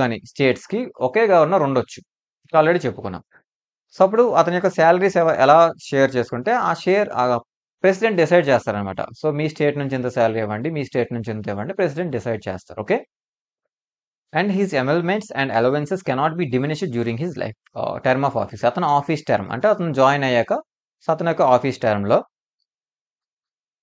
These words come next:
cannot be diminished. అతని శాలరీస్ కానీ ఏవైనా సరే తగ్గించకూడదు. ఓకే? And in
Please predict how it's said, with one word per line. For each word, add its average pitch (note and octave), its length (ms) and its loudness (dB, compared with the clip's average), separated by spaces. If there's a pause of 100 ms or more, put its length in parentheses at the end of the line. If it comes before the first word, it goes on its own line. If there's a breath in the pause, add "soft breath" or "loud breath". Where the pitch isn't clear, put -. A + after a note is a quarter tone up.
(320)
cannot G3+ 320 4
be F#3+ 120 6
diminished. B2+ 360 -2
అతని B2+ 240 -2
శాలరీస్ B2 420 2
కానీ C#3 200 -2
ఏవైనా A2 300 -2
సరే B2+ 120 -2 (120)
తగ్గించకూడదు. C#3+ 720 -2 (280)
ఓకే? G3 140 2 (380)
And C3+ 100 -4 (100)
in D3+ 60 -4